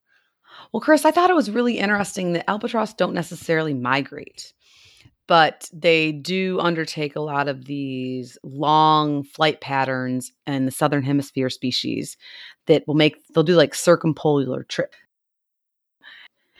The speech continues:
And among this circumnavigation in the Southern Oceans,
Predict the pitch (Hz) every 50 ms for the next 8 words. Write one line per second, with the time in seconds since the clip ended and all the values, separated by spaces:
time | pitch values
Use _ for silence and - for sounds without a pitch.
0 | - - - _ - 185 185 180 185 202 226 254 269 254 226 185 175 - - -
1 | - 170 160 - - 160 151 151 151 147 147 143 139 131 139 131 131 - - 143
2 | 131 131 135 151 160 _ _ _ _ _ _ _ - 143 139 135 135 131 127 127
3 | 131 131 - - - 160 139 139 135 131 131 131 127 - 143 135 127 127 127 127
4 | 127 -